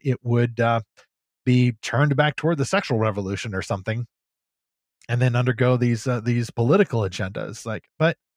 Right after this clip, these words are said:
maybe I ought to try that again. Not ought to, it's just a T V show. But if I feel interested in that, maybe I ought to at least err on the side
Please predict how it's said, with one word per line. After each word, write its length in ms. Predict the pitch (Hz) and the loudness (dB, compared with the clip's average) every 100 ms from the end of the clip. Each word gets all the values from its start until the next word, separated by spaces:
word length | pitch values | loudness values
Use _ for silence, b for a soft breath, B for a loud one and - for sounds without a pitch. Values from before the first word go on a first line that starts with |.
| _ 127 | _ -2
maybe 360 | 117 127 156 | 0 2 4
I 120 | 151 | 4
ought 260 | 156 151 147 | 4 2 0
to 100 | 147 | -4
try 240 | - 165 | 0 2
that 180 | 165 156 | 4 2
again. 280 | 147 175 202 | 4 2 2
Not 220 | 156 247 - | -2 -2 0
ought 220 | 208 - | 0 0
to, 220 | - 110 | -2 0
it's 100 | 170 | 0
just 180 | - 151 | -2 -4
a 60 | 143 | 0
T 180 | - 143 | 2 2
V 100 | 120 | 2
show. 380 | - 92 135 - _ _ _ _ _ 156 | 0 0 -2 -4 _ _ _ _ _ 2
But 100 | 156 | 4
if 140 | 156 | 4
I 80 | 151 | 2
feel 400 | - - 208 180 | 0 2 2 4
interested 440 | 190 208 - 123 | 2 0 0 -2
in 120 | 110 | 0
that, 320 | 98 95 98 - - | -2 -2 -2 -8 -4
maybe 500 | 107 143 165 180 175 120 | 0 2 4 2 0 -2
I 140 | 127 | 0
ought 200 | 139 139 | 0 0
to 120 | 117 | -2
at 80 | 95 | -4
least 440 | 110 143 196 - - | -2 2 2 -2 0
err 260 | 147 156 | 2 4
on 160 | 135 123 | 2 2
the 100 | 120 | 2
side 540 | - 127 120 120 113 | 0 0 2 2 0